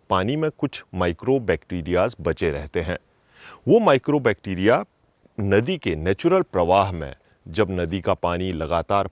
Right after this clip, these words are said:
पत्थरों, रेत और मिट्टी के संपर्क में आता है, वो माइक्रोबैक्टीरिया वहाँ छनते हैं, उस प्रवाह के दौरान छनते हैं। लिहाजा ये बहुत ज़रूरी है कि वाटर ट्रीटमेंट प्लांट्स के साथ-साथ नदियों को बीच-बीच में सांस लेने के लिए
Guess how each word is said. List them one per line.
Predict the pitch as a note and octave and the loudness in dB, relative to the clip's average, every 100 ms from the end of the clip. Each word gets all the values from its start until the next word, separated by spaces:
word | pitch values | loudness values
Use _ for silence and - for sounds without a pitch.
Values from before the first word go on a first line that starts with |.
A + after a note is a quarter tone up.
| - | -6
पत्थरों, | E2 - - D#2+ D#2+ D#2 D2+ C#2+ | -6 -8 -10 -6 -4 -6 -8 -2
रेत | F#2 F2+ F2 F2 - | 0 2 0 -2 -2
और | F2+ | -2
मिट्टी | E2 F2 - E4 | -2 -4 2 2
के | C3 | 2
संपर्क | A2 F2+ E2 - - | 0 -2 -2 -2 -2
में | E2+ | -4
आता | D#2 - | -4 -4
है, | E2 G#3 - - - - - | -4 -4 -6 -20 -20 -10 2
वो | F#3+ | 4
माइक्रोबैक्टीरिया | E3 A2 - A#2 G2+ - F2+ B2 | 4 2 2 0 -2 -2 0 2
वहाँ | A#2 D#2+ D#2 A2+ | 2 0 2 2
छनते | - F2 D#2+ F#2 | 2 -4 -2 0
हैं, | G#2+ | 0
उस | G3 A#2 - | -2 -4 -4
प्रवाह | F2+ E2 F#2 F2+ | -2 2 2 0
के | F#2 | -2
दौरान | D#2 D2+ D#2+ | 0 0 -2
छनते | D#2+ E2 D#2 D2+ | -4 -6 -8 -6
हैं। | D#2+ D#2 - _ - - - | -8 -8 -10 _ -20 -20 -2
लिहाजा | G#2+ D3 F3 G3 | 2 2 2 2
ये | |
बहुत | D#3+ F2+ - F3 | 2 0 2 2
ज़रूरी | B2 G#2 F2+ D2+ | 4 4 2 -2
है | D2 C2+ - _ - - - | -6 -10 -12 _ -20 -20 -2
कि | C#3 | 0
वाटर | E2 F2+ G2 G3+ | 4 4 6 2
ट्रीटमेंट | - B2+ G#2+ A2+ A2 | 2 -2 0 0 0
प्लांट्स | - D#2+ F#2+ - | -2 -2 -2 -4
के | F#2+ | -6
साथ-साथ | - E2+ D#2+ F#2+ D2+ - - _ D#2+ | -2 -4 -2 -2 -4 -6 -16 _ -2
नदियों | F#2 F#2+ A2 E3 | 4 6 6 4
को | C#3+ F#2 | 2 0
बीच-बीच | F#2+ G#2 - A2 - | 0 -2 -2 -4 0
में | G2+ | -4
सांस | - F#2 A2+ - | 0 2 2 4
लेने | G2+ G2 F#2 | 2 2 0
के | G#2 | 0
लिए | F#2+ | 2